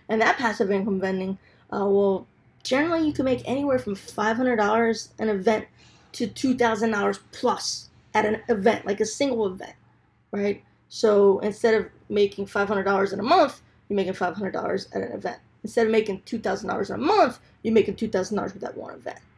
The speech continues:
That makes sense, hopefully. Any questions, guys? Post them below. Um, any ideas for a future video you want me to make? Post that below. Again, don't forget to give me some likes here. Don't forget to click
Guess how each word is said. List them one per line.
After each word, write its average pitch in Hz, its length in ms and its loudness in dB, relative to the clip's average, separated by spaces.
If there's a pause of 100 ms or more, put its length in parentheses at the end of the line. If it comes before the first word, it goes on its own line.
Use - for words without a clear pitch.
(680)
That 196 60 -6
makes 170 200 -8
sense, - 220 -12
hopefully. - 380 -4 (420)
Any 254 200 4
questions, 285 500 0
guys? 277 300 -4 (200)
Post 220 320 2
them 214 160 0
below. 208 500 4 (320)
Um, - 340 -6 (240)
any 233 320 4
ideas 214 400 0
for 208 180 -2
a - 40 0
future 208 320 -8
video 277 280 2
you 254 180 -2
want 240 140 4
me 240 80 4
to 233 80 4
make? 233 320 0 (720)
Post 202 340 8
that 190 200 -2
below. 196 440 0 (100)
Again, 214 280 -4
don't 208 200 -2
forget 226 300 -2
to 202 160 -4 (300)
give 202 100 -6
me 202 80 -2
some 196 220 -4
likes 233 320 2
here. 233 280 4 (280)
Don't 202 180 -2
forget 214 180 0
to - 60 -12
click - 340 -6